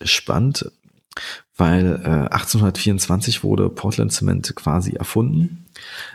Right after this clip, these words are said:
Äh, es hat dann knapp fünfzig Jahre gedauert, äh, bis es zum ersten Mal in der Zahnmedizin verwendet wurde.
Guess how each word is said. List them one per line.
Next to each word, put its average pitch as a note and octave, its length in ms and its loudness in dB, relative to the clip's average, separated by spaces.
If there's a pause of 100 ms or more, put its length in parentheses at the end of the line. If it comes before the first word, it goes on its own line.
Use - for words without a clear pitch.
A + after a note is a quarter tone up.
Äh, F#2 140 2
es - 200 0
hat G#2+ 160 2
dann G2 80 0
knapp E2 240 -2
fünfzig A2 380 0
Jahre G2+ 260 2
gedauert, G2 600 2
äh, F#2+ 160 2
bis G2+ 180 -2
es G2+ 140 -2
zum F2+ 140 -2
ersten - 260 0
Mal F2+ 80 0
in E2 60 -2
der - 100 -2
Zahnmedizin G#2 760 0
verwendet F2 600 0
wurde. D3 360 0